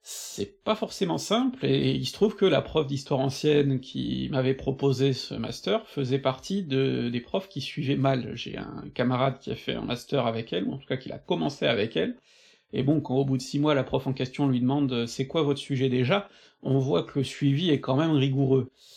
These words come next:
Et en fait, elle a eu un taux d'abandon parmi ses, ses étudiants qui était assez massif. Et il faut comprendre que souvent, en plus, les profs, euh, qui prennent des étudiants en master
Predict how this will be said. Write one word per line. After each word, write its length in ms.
Et 380
en 120
fait, 280
elle 80
a 60
eu 100
un 140
taux 220
d'abandon 580
parmi 360
ses, 680
ses 280
étudiants 420
qui 140
était 160
assez 280
massif. 600
Et 100
il 80
faut 140
comprendre 400
que 120
souvent, 440
en 80
plus, 400
les 160
profs, 520
euh, 140
qui 180
prennent 220
des 140
étudiants 360
en 40
master 680